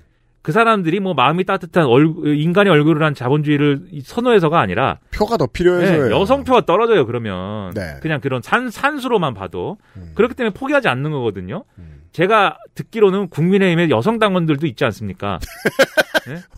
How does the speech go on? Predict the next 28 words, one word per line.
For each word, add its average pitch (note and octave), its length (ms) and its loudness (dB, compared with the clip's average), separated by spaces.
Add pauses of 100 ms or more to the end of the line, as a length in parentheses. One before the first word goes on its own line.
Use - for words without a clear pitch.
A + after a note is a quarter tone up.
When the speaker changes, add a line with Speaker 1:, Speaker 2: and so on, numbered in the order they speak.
(120)
Speaker 2:
뭐 A2+ 140 -2
없어요, F#2+ 340 -10
그럼? B2 200 -12
Speaker 1:
그 F#3+ 120 0
당원들 G3 460 -2
중에 C#3+ 400 -8
Speaker 2:
<laughs> - 20 -
네. G2 200 -4 (320)
Speaker 1:
이준석 F3+ 440 2
씨가 E3 200 2
기분이 E3 340 -2
나빠서 G#2 840 0
Speaker 2:
음. D#2 180 -10
Speaker 1:
어, A#2 200 -6
뭐 A2 120 -6
지지 C#3 180 -8
못하겠다 C#3+ 440 0
뭐 B2 100 2
이렇게 - 160 -4
대놓고 C3 280 2
얘기하는 D3 240 2
사람도 F#3+ 240 0
있대요. F#2+ 580 0
그 A2+ 120 -2
여성 C3+ 220 2
할당제 C3+ 320 -2
부분에 G#2+ 300 -4
대해서. F2 520 -4